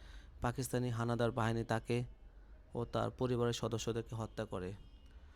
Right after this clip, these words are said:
আমরা এখন মধুর ক্যান্টিনে, মধুদার ক্যান্টিনে আমরা চেষ্টা করব কিছু ট্রাই করতে।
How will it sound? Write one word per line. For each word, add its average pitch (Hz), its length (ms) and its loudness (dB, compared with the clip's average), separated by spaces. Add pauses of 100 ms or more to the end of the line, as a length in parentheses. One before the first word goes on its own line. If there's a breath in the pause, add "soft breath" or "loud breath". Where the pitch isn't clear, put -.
(180 soft breath)
আমরা 123 300 0
এখন 123 380 6 (460 loud breath)
মধুর 123 220 4
ক্যান্টিনে, 120 600 2 (840 soft breath)
মধুদার 123 340 10
ক্যান্টিনে 117 580 4 (760 soft breath)
আমরা 120 260 6
চেষ্টা 123 320 4
করব 113 300 0
কিছু 113 200 -4
ট্রাই 110 240 4
করতে। 113 440 4